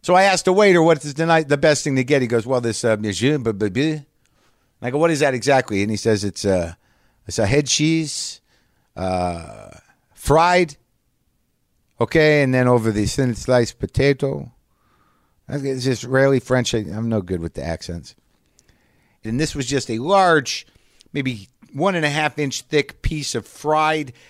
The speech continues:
head cheese, which is primarily pieces of pig from the head with large cubes of fat, cubes of fat in it.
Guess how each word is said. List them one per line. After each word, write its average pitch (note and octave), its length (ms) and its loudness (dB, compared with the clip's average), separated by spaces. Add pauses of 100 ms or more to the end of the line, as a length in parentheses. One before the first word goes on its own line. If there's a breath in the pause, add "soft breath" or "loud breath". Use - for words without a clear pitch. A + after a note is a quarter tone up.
(120 soft breath)
head F3 240 -2
cheese, D#3+ 360 -4
which C3 200 -10
is B2 80 -12
primarily D3+ 720 -2 (320 soft breath)
pieces F3 440 -4
of - 280 -10
pig E3 320 0
from C3 180 -4
the A#2+ 120 -4
head D#3 380 2 (320 soft breath)
with D#3 180 0
large A#3+ 440 2
cubes A#3 340 -4
of D#3 120 -2
fat, F#3+ 420 0
cubes G3 340 -4
of C#3+ 140 -4
fat C3+ 260 4
in B2+ 140 0
it. C#3+ 160 -6